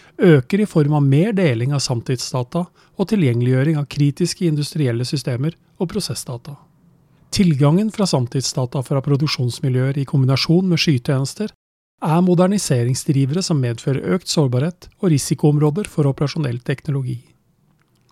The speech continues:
Kontrollsystemer potensielt mer sårbare. Fjerntilgang til industrielle kontrollsystemer gir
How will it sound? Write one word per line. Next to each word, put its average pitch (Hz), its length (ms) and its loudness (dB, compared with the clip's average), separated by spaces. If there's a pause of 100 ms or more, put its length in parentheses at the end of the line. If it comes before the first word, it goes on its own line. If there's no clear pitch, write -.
(800)
Kontrollsystemer 151 1040 2
potensielt 147 720 0
mer 143 220 0
sårbare. 139 500 0 (1200)
Fjerntilgang 185 800 2
til 208 140 -2
industrielle 151 500 -2
kontrollsystemer 127 800 -2
gir 175 300 2